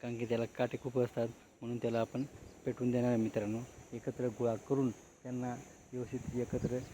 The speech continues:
त्यांना जाळून टाकणार आहे मित्रांनो. कारण की शेतातले जे काही घाण आहे, काही बारीक काटे, काटे वांग्याचे, पाण्याचे, ते देखील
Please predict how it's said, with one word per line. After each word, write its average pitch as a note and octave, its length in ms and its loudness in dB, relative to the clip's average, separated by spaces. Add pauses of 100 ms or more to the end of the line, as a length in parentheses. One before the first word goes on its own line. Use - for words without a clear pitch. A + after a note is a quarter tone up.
(380)
त्यांना B2+ 180 2
जाळून C3+ 220 8
टाकणार C3 220 4
आहे A#2 100 6
मित्रांनो. A#2 300 2
कारण B2+ 180 -2
की B2 240 6
शेतातले A2+ 760 0
जे B2 180 6
काही B2 280 2
घाण A#2+ 440 4
आहे, A2+ 100 4
काही A#2 460 2
बारीक A2+ 320 2
काटे, A#2 280 4
काटे A2+ 420 4 (420)
वांग्याचे, A2+ 520 2
पाण्याचे, A2+ 480 0 (220)
ते C3 260 6 (380)
देखील B2+ 600 -2